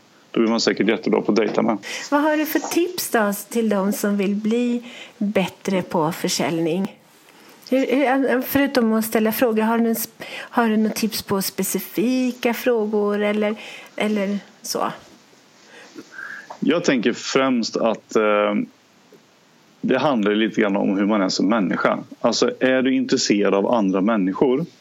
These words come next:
Speaker 1: då blir du en bra säljare.
Speaker 2: Mm.
Speaker 1: Är du helt ointresserad av andra människor, då, då blir du en dålig säljare. Och du tänker bara på, på siffrorna. Om du ställer frågor, lyssnar på svaret och faktiskt, eh, försöker se till att,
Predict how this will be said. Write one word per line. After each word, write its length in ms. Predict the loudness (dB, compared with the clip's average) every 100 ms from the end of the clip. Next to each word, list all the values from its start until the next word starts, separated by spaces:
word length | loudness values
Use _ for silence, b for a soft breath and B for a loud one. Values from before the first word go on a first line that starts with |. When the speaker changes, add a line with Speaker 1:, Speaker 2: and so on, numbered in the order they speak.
| -20 -8 0
Speaker 1:
då 80 |
blir 220 | 2 2 2
du 60 |
en 100 | 2
bra 180 | 2 2
säljare. 520 | 2 2 2 2 0 -4 -2
Speaker 2:
Mm. 300 | 0 0 -2 -6 -20 _ _ 0
Speaker 1:
Är 40 |
du 80 | 2
helt 260 | 2 0
ointresserad 760 | 0 2 2 0 0 0 2 2
av 100 | 2
andra 280 | 0 0 0
människor, 580 | 0 0 0 0 0 -6 -10 -6
då, 100 | -4 -2
då 160 | 0 2
blir 100 | 2
du 40 |
en 80 | 2
dålig 300 | 2 2 0
säljare. 540 | 0 2 2 2 0 -4 -12 -20 _ _
Och 100 | 0
du 60 | 0
tänker 340 | 2 0 2
bara 280 | 2 2 2
på, 580 | 0 2 2 2 2 0 -4
på 80 | 0
siffrorna. 520 | 0 0 0 0 0 -2 -10 -4
Om 240 | 0 2
du 340 | 2 2 0 -2 0 -2 -2
ställer 340 | -2 2 2 2
frågor, 500 | 2 2 4 2 2
lyssnar 320 | 0 2 0
på 100 | 0
svaret 500 | 2 4 4 4 2
och 140 | 0 2
faktiskt, 560 | 0 2 0 0 0
eh, 80 | 2 4 2 2 -2 -6 -2
försöker 420 | 0 2 2 2
se 140 | 2
till 420 | 2 2 2 2
att, 400 | 2 0 -2 -10